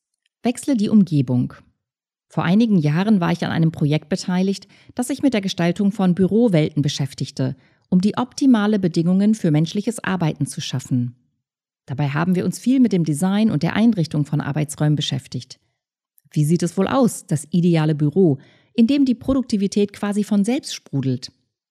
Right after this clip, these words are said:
Ich mache es kurz. Diese Umgebung gibt es nicht. Zumindest nicht für die Art von Wissensarbeit, wie sie heutzutage typisch ist.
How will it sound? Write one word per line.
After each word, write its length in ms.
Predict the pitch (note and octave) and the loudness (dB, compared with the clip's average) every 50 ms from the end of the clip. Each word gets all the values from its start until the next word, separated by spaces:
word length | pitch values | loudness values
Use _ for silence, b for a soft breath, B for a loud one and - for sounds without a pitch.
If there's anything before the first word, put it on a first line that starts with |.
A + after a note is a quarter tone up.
| _ _ _ _ - | _ _ _ _ -10
Ich 180 | - D#4+ - | -10 -4 -2
mache 200 | - A3+ - - | 0 0 0 -2
es 160 | G#3+ G3+ - | -4 -4 -6
kurz. 420 | - - D#3+ C#3 C3+ - - - _ _ _ _ _ _ _ _ _ _ | -4 -2 -2 -2 -2 -4 -12 -18 _ _ _ _ _ _ _ _ _ _
Diese 240 | - C#4 C#4 C4+ D4 | -6 -4 -2 -2 2
Umgebung 560 | C4 C4+ B3+ - E3 D#3 D#3+ G3 G#3 A3+ A3 | 2 4 4 4 2 0 0 0 0 0 0
gibt 220 | - E3 D3+ - - | 0 -4 -6 -6 -8
es 120 | C#3 - | -10 -8
nicht. 320 | - C3 B2+ - - - - _ _ _ _ _ _ _ _ _ _ _ _ | -8 -8 -8 -12 -18 -20 -20 _ _ _ _ _ _ _ _ _ _ _ _
Zumindest 540 | - - C#3+ C#3+ E3 F3+ G3+ G#3 G3+ - - | -10 0 2 4 4 6 4 2 2 0 0
nicht 160 | A3+ G#3+ - | -2 -2 -2
für 100 | - E3 | -4 -4
die 180 | D3 D3+ - - | -2 -2 -4 -4
Art 220 | D3+ D#3 E3 - | -4 -4 -4 -4
von 160 | - E3 D#3 | -2 -2 -2
Wissensarbeit, 720 | C#3+ D#3 - F#3 F3 - - - D#3+ E3+ E3+ F3+ F3+ - - | -2 -2 -4 -4 -6 -4 -6 -6 -4 -2 -2 -2 -2 -4 -8
wie 160 | - G3+ A#3 | -6 -6 -4
sie 220 | A3+ A#3+ B3 A3+ F3 | -2 -2 -2 0 0
heutzutage 580 | E3 D#3 D#3 - F3 - - F#3 F3+ F3+ G3 | 0 -2 -2 -4 -8 -6 -4 -4 -4 -4 -6
typisch 380 | F#3 - A#3+ A3 - D3+ - - | -4 -4 -4 -4 -4 -6 -6 -6
ist. 400 | - B2 A#2+ - - - - | -6 -8 -8 -10 -14 -16 -18